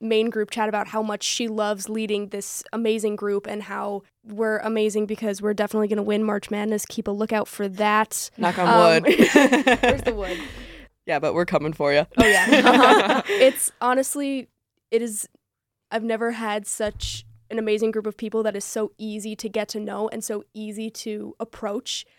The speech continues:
Speaker 1: Like, as it was said before, e-, if you're shy, if you're intimidated,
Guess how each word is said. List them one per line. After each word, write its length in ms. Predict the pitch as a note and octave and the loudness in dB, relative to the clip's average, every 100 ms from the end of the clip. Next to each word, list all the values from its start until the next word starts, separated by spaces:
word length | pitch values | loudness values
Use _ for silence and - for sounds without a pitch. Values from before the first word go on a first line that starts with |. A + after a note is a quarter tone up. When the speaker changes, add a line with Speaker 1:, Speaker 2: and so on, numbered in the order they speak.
| _ - G#3+ _ - | _ -20 -20 _ -8
Speaker 1:
Like, 180 | A3 - | -8 -6
as 160 | A3 G#3+ | -6 -4
it 80 | |
was 140 | G3 G#3+ | -4 -4
said 160 | G#3+ | -4
before, 320 | G#3 - G#3+ A3 | -6 -6 -4 -4
e-, 180 | C4 - | -8 -6
if 180 | G#3 - | -8 -6
you're 100 | G3 | -8
shy, 300 | - A#3+ B3 | -4 0 0
if 160 | A3+ | -2
you're 100 | G3+ | -6
intimidated, 680 | F#3+ G#3 A#3+ B3 B3+ B3 B3+ | -8 -8 -2 0 2 2 0